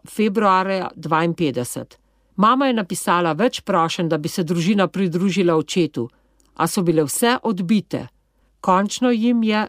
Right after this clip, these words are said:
novembra šestinpetdeset uspelo priti v Cleveland.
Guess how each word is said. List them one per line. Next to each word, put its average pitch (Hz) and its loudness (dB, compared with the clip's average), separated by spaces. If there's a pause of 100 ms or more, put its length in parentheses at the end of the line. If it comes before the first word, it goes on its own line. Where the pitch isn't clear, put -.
novembra 165 2
šestinpetdeset 202 -2 (320)
uspelo 196 0
priti 190 -2
v 185 -2 (100)
Cleveland. 127 -2